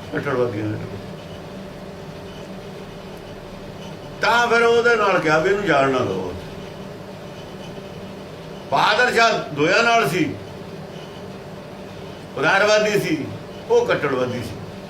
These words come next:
ਉਹਨੂੰ ਇਹ ਚਾਹੁੰਦੇ ਸੀ ਲਿਆਉਣਾ, ਉਹ ਕੱਟੜਵਾਦੀ। "ਇਹਨੂੰ ਲਿਆਓ, ਫਿਰ ਅਸੀਂ ਚੰਗੀ ਤਰ੍ਹਾਂ ਇਹਨਾਂ ਨੂੰ ਮੁਸਲਮਾਨ ਬਣਾਵਾਂਗੇ ਸਾਰਿਆਂ ਨੂੰ,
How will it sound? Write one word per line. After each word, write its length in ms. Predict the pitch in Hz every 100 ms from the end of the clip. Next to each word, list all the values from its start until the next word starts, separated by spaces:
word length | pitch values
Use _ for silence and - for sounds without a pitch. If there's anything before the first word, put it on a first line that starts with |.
| - - - - - - - - - - - -
ਉਹਨੂੰ 320 | 262 294 269
ਇਹ 60 | 202
ਚਾਹੁੰਦੇ 340 | 160 175 165
ਸੀ 140 | 151
ਲਿਆਉਣਾ, 280 | 143 135 131
ਉਹ 280 | 127 110 -
ਕੱਟੜਵਾਦੀ। 480 | 113 113 117 110 98 95 - - - - - - - - - - - - - - - -
"ਇਹਨੂੰ 220 | 233 226 165
ਲਿਆਓ, 380 | 127 196 202 -
ਫਿਰ 300 | 185 190 175
ਅਸੀਂ 220 | 165 160 - - - - - - - - - -
ਚੰਗੀ 300 | 165 175 185
ਤਰ੍ਹਾਂ 180 | 170 165
ਇਹਨਾਂ 140 | 180
ਨੂੰ 80 | 170
ਮੁਸਲਮਾਨ 420 | 151 139 147 147
ਬਣਾਵਾਂਗੇ 520 | 139 113 101 120 113
ਸਾਰਿਆਂ 260 | - 98 120
ਨੂੰ, 420 | 107 101 - -